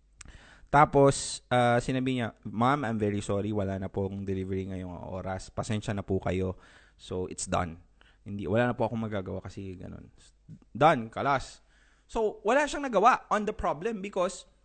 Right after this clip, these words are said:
I mean, by all honesty, on the process, he was a good salesman. He was able to do the things,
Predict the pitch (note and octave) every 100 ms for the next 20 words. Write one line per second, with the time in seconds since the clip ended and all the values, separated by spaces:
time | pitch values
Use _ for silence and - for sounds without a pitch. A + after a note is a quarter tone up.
0 | _ _ B3+ D4 C#4+ A3+ - _ - D#3
1 | D#3+ A#3 C4 C4 A3+ F#3+ - G#3+ D#4 -
2 | D3 D3 F3 - G#3 F3+ A2 G#2+ - E2+
3 | - A2+ D3 G3 C3 A2+ - G#2 G2+ G2
4 | G#2 G2 G#2+ G2+ G2+ - G#2 G2+ G2 G2+
5 | -